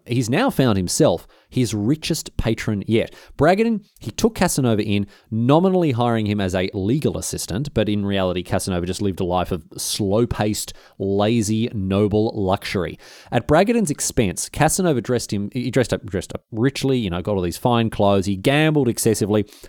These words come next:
ch-, and of course, chased girls up and down Venice like there was no tomorrow. Bragadin and Casanova seemed to get on very, very well indeed. Bragadin was a Kabbalist, right? He was into mysticism and the, and the occult.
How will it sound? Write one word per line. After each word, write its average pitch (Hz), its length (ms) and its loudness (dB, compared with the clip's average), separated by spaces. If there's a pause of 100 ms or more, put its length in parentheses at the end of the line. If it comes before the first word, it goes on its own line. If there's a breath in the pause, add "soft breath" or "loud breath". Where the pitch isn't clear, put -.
(100)
ch-, - 120 -4
and 117 260 -2
of 120 160 -2
course, 156 320 4 (340 loud breath)
chased 151 300 0
girls 95 360 0
up 120 180 0
and 104 80 -2
down 90 220 -2
Venice 85 260 -4
like 85 160 -2
there 90 100 -4
was 85 160 -4
no 85 140 -6
tomorrow. 87 400 -2 (400 loud breath)
Bragadin 214 400 2
and 147 100 -4
Casanova 120 400 0
seemed 107 180 -2
to 104 40 -2
get 98 100 -2
on 92 120 -4
very, 98 180 0
very 90 180 -2
well 85 160 -2
indeed. 85 240 -2
Bragadin 185 300 0
was 147 100 0
a 110 60 -4
Kabbalist, 101 760 -2
right? 98 200 0
He 110 80 -2
was 104 100 0
into 101 240 0 (180 loud breath)
mysticism 110 640 -2
and 85 120 -2
the, 98 60 -6
and 104 140 0
the 98 120 0
occult. 101 420 2